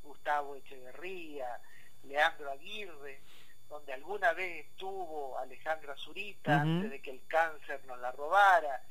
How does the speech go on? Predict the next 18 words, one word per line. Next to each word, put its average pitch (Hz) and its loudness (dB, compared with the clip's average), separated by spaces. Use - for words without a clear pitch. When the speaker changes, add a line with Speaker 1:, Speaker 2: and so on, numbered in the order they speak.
Speaker 1:
y 233 -8
donde 262 0
alguna 262 -2
vez 240 -2
estuvo 247 -6
Carlitos 180 -4
Busquet, 147 -8
Speaker 2:
<laughs> - -2
Speaker 1:
este, 143 -6
decidimos 254 -2
con, 160 -4
con, 143 -6
con 131 -10
lo-, 123 -10
los - -8
cuatro 254 4
que 180 -6
quedamos, 202 4